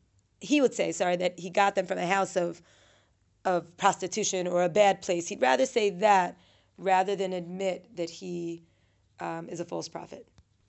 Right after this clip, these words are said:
We should remember that, of course, self-mutilation was a form of, uh, of practice among,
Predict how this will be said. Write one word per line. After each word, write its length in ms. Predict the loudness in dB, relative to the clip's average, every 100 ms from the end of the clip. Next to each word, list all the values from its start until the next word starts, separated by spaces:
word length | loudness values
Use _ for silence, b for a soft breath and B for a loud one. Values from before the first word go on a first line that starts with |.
| B B B B
We 80 | -2
should 180 | 0
remember 400 | 2 4 4 4
that, 140 | 2 0
of 120 | 0
course, 240 | 2 2
self-mutilation 840 | 4 2 2 0 0 2 0 -2 -4
was 160 | -6
a 40 | -8
form 400 | -6 -4 -2 -4
of, 300 | -4 -6 -6
uh, 320 | -6 -4 -8 -12 b b b b
of 140 | -10 0
practice 520 | 4 4 0 -14 -10
among, 400 | -8 -8 -8